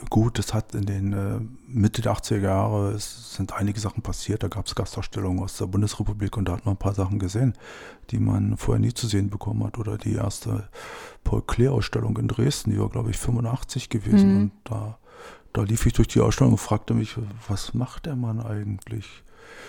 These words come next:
Speaker 1: Wo ist da die Malerei?“ Ne? Diese Fragen
Speaker 2: Ja.
Speaker 1: musste man sich erstmal, äh, beantworten als Autodidakt.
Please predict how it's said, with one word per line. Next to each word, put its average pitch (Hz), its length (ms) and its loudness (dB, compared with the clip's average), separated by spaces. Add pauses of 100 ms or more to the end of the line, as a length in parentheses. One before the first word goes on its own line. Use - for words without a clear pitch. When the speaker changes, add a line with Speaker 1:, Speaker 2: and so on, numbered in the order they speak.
(140)
Speaker 1:
Wo 113 240 -4
ist - 240 -4
da 113 420 -2 (120)
die 107 180 -8
Malerei?“ 98 680 0
Ne? 117 220 -2
Diese 110 240 -6
Fragen 120 380 4
Speaker 2:
Ja. 117 60 4
Speaker 1:
musste 117 260 0
man 117 160 2
sich 110 160 -4
erstmal, 104 400 -4 (600)
äh, 113 300 0
beantworten 113 540 0
als - 480 -4
Autodidakt. 101 720 0